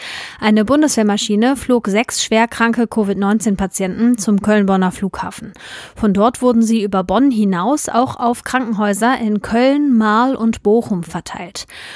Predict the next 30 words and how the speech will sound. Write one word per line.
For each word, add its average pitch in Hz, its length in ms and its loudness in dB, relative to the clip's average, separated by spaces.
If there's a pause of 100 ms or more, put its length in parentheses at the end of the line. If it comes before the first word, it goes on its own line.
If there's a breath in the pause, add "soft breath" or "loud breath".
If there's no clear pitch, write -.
(160 loud breath)
Zuletzt 226 560 -2
hatten 247 260 0
sie 247 300 2
auf 214 300 -4
Stationen 220 680 0
in 202 180 -2
Krankenhäusern 208 680 0
von 202 240 0
Dresden, 226 540 2
Meißen 214 420 2
und 185 260 -4
Pirna 220 380 2
gelegen. 170 480 -10 (480 loud breath)
Zu 233 140 -4
ihrem 269 240 2
Alter 214 360 0
und 247 140 -2
Geschlecht 233 540 -4
gab 247 180 2
es 254 140 -4
keine 202 320 0
Angaben. 180 640 -6 (100)
Sachsen 233 460 0
ist 233 200 -2
besonders 226 540 2
schwer 185 280 0
von 196 220 -2
der 190 120 0
Corona-Pandemie 196 880 -2
betroffen. 202 560 -2